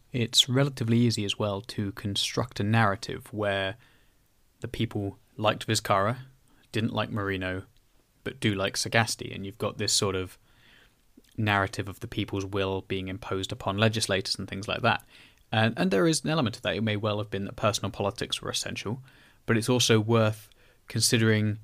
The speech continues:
that people may not have necessarily supported any individual candidate, but may have perceived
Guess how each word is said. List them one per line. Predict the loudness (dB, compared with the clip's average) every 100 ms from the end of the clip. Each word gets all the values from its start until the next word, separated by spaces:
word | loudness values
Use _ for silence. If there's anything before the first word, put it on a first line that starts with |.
| -14 _ -4
that | -4 0
people | 0 4
may | 6 6
not | 4 0
have | -2
necessarily | -2 0 0 0
supported | 0 -2 0 0 0 -2
any | -2 0
individual | -2 -2 -2 -4
candidate, | 0 0 2 0 0 -4 _ _ _ _ _
but | -2
may | 2 6 8
have | 6 2
perceived | 0 2 2 0 -2